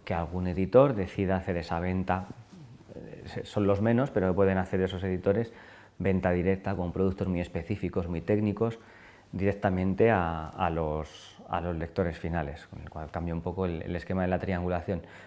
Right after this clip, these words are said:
Pero en cualquier caso, el, el, la triangulación es,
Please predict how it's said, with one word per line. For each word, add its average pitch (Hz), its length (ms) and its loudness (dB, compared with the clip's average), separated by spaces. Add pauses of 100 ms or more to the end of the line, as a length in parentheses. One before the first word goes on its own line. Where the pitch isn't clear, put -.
Pero 107 140 0
en 92 60 -2
cualquier 98 300 4
caso, 120 500 0 (560)
el, 98 400 6
el, 92 500 2 (460)
la 110 180 2
triangulación 104 640 2
es, 107 120 -8